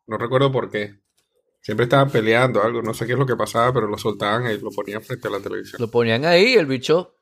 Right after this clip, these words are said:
Speaker 2: todas las cosas hacía referencia a algún programa, alguna cosa que
Speaker 1: Esa,
Speaker 2: había visto en
Speaker 1: esa,
Speaker 2: televisión.
Speaker 1: esa serie, la verdad que un, un reboot de esa serie, con, porque después de esa serie también, esa serie es,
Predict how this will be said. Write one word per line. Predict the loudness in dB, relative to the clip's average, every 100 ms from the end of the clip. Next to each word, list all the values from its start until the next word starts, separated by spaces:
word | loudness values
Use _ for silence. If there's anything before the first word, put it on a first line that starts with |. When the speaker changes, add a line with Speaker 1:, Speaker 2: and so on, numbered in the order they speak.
| _ _ _
Speaker 2:
todas | 4 6 6
las | 4
cosas | 2 0 0
hacía | 0 0
referencia | 0 2 2 2 -2 -4 -4 _ _ 0
a | 0
algún | 2 -4
programa, | 0 4 6 6 4 0
alguna | -2 -6
cosa | -6
que | -4
Speaker 1:
Esa, | 0
Speaker 2:
había | 2
visto | 2 2
en |
Speaker 1:
esa, | 4 4
Speaker 2:
televisión. | 2 0 -2
Speaker 1:
esa | 2
serie, | 4 4 0 -2
la | 0
verdad | 0 0 0
que | -2 -2
un, | -6 -6
un | -6 0
reboot | 0 0 2
de | 2
esa | 2
serie, | 0 0 0 -2
con, | -6 -10 -10
porque | -10 -4 -4
después | -4 2 4
de | 4
esa | 4
serie | 2 0 0
también, | -2 -2
esa | -6
serie | -4 0 4 4
es, | 4 -2